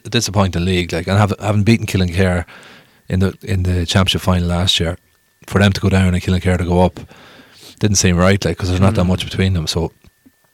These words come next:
Speaker 1: you know, they definitely underperformed based on that in the league, but great start for them.
Speaker 2: And in previous years,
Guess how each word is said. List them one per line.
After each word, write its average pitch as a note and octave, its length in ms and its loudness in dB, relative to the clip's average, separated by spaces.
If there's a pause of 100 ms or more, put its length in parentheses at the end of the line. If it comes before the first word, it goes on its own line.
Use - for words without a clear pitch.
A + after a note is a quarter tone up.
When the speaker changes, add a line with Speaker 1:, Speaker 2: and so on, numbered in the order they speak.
(380)
Speaker 1:
you F#2 80 0
know, F2+ 120 2
they F2 240 -6
definitely F#2+ 380 2
underperformed F2+ 520 0
based F2 240 -2
on F2+ 80 0
that F2+ 220 0
in F2 100 -4
the F#2 80 -4
league, F2+ 240 0
but D#2+ 220 -6 (340)
great A#2+ 200 2
start G2 240 -2
for F2+ 120 -6
them. E2+ 200 -10 (280)
Speaker 2:
And D#3+ 100 -6
in C3+ 80 -4
previous D#3 520 -4
years, C3+ 500 -8